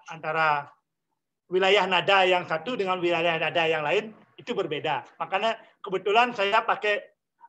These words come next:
eh, tiga jenis gong kebiar yang saya anggap perbedaannya nada itu mewakili, eh, mewakili saih. Da-, yang di Bali umumnya orang tua bilang ada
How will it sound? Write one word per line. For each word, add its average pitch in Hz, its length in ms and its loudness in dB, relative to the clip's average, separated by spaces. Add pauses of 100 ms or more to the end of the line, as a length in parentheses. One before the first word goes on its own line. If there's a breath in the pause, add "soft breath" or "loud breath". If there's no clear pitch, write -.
(140)
eh, 185 320 -4 (680)
tiga 208 460 4
jenis 190 400 -2
gong 196 180 -2
kebiar 214 540 2 (400)
yang 202 320 -2
saya 196 320 2
anggap 202 400 2
perbedaannya 180 720 0
nada 175 340 2
itu 214 240 -4
mewakili, 185 840 -2 (480)
eh, 160 420 -2
mewakili 170 920 -2 (480)
saih. 180 320 2 (340)
Da-, 160 460 -2 (840)
yang 185 280 -2
di 180 80 2
Bali 214 640 -2
umumnya 190 600 -2
orang 180 240 0
tua 185 200 2
bilang 196 340 0
ada 165 380 -2